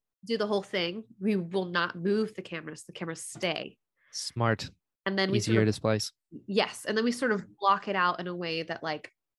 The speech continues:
Speaker 1: I don't do a ton of, like, physical interaction with my other personality.
Speaker 2: Smart.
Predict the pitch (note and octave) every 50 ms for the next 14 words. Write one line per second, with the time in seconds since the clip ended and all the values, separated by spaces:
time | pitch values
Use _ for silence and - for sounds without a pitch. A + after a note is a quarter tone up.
0 | _ _ _ _ _ _ _ _ - F#3+ F#3 F3+ F3+ F#3 F#3+ F#3+ F#3+ - F3 -
1 | - G3 G3 F#3+ F#3 F3+ F3 - - _ _ _ _ _ _ - F3+ F3+ F3+ -
2 | - - - G3 F3+ F#3 G3 A3 B3+ - - B3+ C4+ C4+ C4 C#4 A#3+ A#3+ - -
3 | D4+ D4+ - D4+ - D4+ C#4+ - B3 C4+ B3+ A#3+ A3 B3 A#3+ - - C4 B3+ B3
4 | - A#3+ A3+ G#3 A3 A3 A3 A3 - A3 A3 - G#3+ G#3+ G3+ G3+ G3+ G#3+ A#3 C4+
5 | F#4 A4 A4 _ _ _ _ _ _ - - - - G#2 G#2+ A#2 C#3